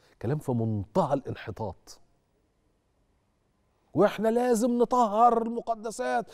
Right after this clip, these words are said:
الإسلام." م-، مسألة لا ليها علاقة لا بالإسلام ولا باليهودية. ولا واحد زي نتنياهو يقعد يكلمني عن الدولة العبرية والدولة اليهودية وعلينا أن نتكاتف ضد ال-،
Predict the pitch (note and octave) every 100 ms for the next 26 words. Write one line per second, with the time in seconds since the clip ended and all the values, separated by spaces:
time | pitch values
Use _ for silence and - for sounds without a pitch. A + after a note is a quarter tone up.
0 | - - G3+ B3 A#3 A3+ A#3 A#3+ C4 C4
1 | C4 A#3 F#3 C3+ - - - _ _ _
2 | _ _ _ _ _ _ _ - E2 -
3 | A2 F2 E2+ G2 E2+ - D#2+ - - C3+
4 | D#3+ - _ _ _ E3+ D#3 G#2 F2 D#2
5 | B1 - _ - - - D3 D3+ D3 A#2+
6 | G#2 G2 G#2 C3 B2+ A#2+ G#2+ - A#2 A2+
7 | F#2+ F2 A#2+ G#2+ C#2+ E2+ D3+ D3 G2 G2+
8 | F2+ E2+ G2+ F#2+ D#3+ A2+ A#2+ B2+ G2+ G2
9 | - - D#3+ D3 - - - G2+ C#3 A2+
10 | F#2+ F2